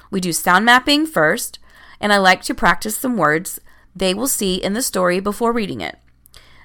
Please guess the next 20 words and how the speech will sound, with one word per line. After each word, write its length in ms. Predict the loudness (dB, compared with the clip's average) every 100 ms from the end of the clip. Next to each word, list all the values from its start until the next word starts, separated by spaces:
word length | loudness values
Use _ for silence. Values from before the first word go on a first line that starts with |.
| -6
And 200 | -2 2
then 220 | 2 4
we 80 | 4
do 160 | 6
a 40 | 4
picture 360 | 4 -2 0
walk 260 | 2 2 0
of 60 | -4
the 80 |
story 460 | -8 -6 -4 -2 -4
and 120 | -6 -2
talk 200 | 0 2
about 240 | 2 2
some 140 | 0
new 220 | 0 0 -2
sight 260 | 0 0
words 260 | 0 -2 -4
they 80 | -6
might 200 | -6 -6
see. 320 | -10 -10